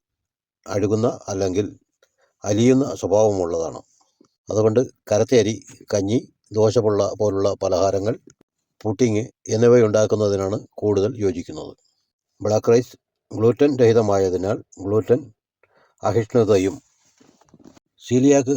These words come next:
രോഗമുള്ളവർക്കും ഇത് കൂടുതൽ ഗുണം ചെയ്യും. കാരണം ഇത് സ്വാഭാവികമായും ഗ്ലൂറ്റൻ രഹിതമാണ്. അപ്പോൾ കറുത്ത അരിയെക്കുറിച്ചുള്ള വിശദീകരണം ഇവിടെ അവസാനിക്കുന്നതോടൊപ്പം നമ്മുടെ ചാനൽ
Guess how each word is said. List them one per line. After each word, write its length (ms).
രോഗമുള്ളവർക്കും 720
ഇത് 100
കൂടുതൽ 260
ഗുണം 180
ചെയ്യും. 240
കാരണം 300
ഇത് 200
സ്വാഭാവികമായും 760
ഗ്ലൂറ്റൻ 400
രഹിതമാണ്. 420
അപ്പോൾ 220
കറുത്ത 240
അരിയെക്കുറിച്ചുള്ള 580
വിശദീകരണം 580
ഇവിടെ 260
അവസാനിക്കുന്നതോടൊപ്പം 880
നമ്മുടെ 280
ചാനൽ 300